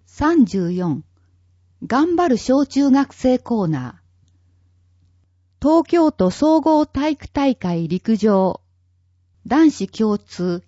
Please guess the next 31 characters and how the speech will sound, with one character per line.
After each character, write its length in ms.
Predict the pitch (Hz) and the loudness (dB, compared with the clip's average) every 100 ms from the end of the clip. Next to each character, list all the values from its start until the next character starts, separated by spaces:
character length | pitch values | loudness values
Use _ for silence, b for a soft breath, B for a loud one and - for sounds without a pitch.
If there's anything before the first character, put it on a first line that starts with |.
| - | -12
百 300 | 208 - 294 | -6 -4 0
十 220 | 311 320 | 2 4
メ 200 | 302 302 | 4 4
ー 20 | |
ト 140 | 294 | 0
ル 80 | 285 | 0
ハ 240 | 233 262 220 | 0 -2 -2
ー 20 | |
ド 140 | 156 | -2
ル、 180 | 139 135 _ _ _ _ | -4 -6 _ _ _ _
三 400 | - 269 262 160 | -6 0 2 0
位、 180 | 131 - _ _ _ _ - | -2 -6 _ _ _ _ -2
上 240 | 226 320 | 2 2
横 280 | 320 349 220 | 2 0 -2
手 180 | - 160 | -2 -2
祐 280 | 185 262 196 | 2 2 2
樹 180 | - | -4
く 120 | - 127 | -8 -8
ん。 180 | 156 - _ _ _ _ _ _ | -8 -14 _ _ _ _ _ _
深 260 | - 262 | -8 -2
川 320 | 294 285 277 269 | 0 0 0 0
二 140 | 247 | -2
中 380 | - 233 233 - _ | -2 -4 -4 -4 _
三 400 | - 202 208 190 | -8 -2 0 0
年。 280 | 180 170 185 _ _ _ _ _ _ _ _ _ _ _ _ _ _ _ _ | -2 -4 -8 _ _ _ _ _ _ _ _ _ _ _ _ _ _ _ _
体 380 | - 320 311 208 | -8 -4 -2 -2
育 220 | 208 214 | -2 0
の 100 | 202 | 2
授 220 | 180 202 233 | 2 4 4
業 260 | 202 160 | 4 0
で 240 | 147 147 | -4 -6